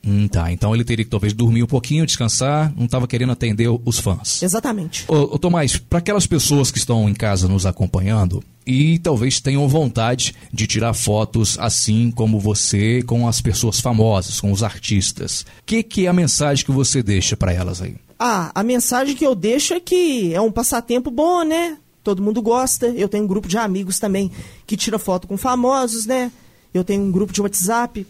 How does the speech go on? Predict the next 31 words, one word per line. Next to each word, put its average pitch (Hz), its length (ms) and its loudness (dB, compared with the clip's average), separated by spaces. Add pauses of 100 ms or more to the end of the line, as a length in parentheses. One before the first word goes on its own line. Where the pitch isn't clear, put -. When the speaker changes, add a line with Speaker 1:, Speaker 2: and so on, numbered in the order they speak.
(220)
Speaker 2:
pra 185 120 -6
gente 185 180 -2
poder 190 200 -2
combinar, 226 520 0
né? 247 200 0
Speaker 1:
Uhum. 92 480 2 (200)
Esses 143 320 0
nomes 160 380 2
que 147 100 0
você 127 420 0 (140)
cita 113 300 0
pra 101 160 2
gente 95 260 0
aqui, 135 180 -2
que 107 100 -2
já 98 100 2
tirou 92 260 2
foto, 120 460 -2
Beto 139 240 -4
Cauê, 110 340 0
conheço 117 360 0
o 98 40 -8
Beto 98 180 -2
Cauê, 117 460 0 (340)
já - 140 0
fez 110 240 -2
muito 120 260 -2
carnaval 95 480 0
lá 92 280 0
em 95 100 0
Carangola, 110 800 0